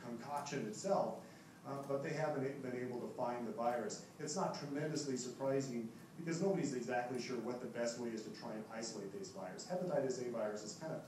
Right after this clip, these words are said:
finicky. Uh, so we can't grow the virus. You can't just take a stool sample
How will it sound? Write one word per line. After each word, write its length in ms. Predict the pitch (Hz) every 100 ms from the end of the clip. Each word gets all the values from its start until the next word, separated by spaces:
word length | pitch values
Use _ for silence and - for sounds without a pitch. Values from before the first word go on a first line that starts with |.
| -
finicky. 400 | 117 107 - - - - - -
Uh, 60 | -
so 140 | 135
we 200 | 127 160 170
can't 220 | 170 - - - 113
grow 260 | 131 139
the 100 | 123
virus. 480 | 113 113 110 117 -
You 80 | 113
can't 220 | 143 143
just 240 | 131 127 -
take 180 | 123 113
a 40 |
stool 280 | - 143 135
sample 360 | - 117 -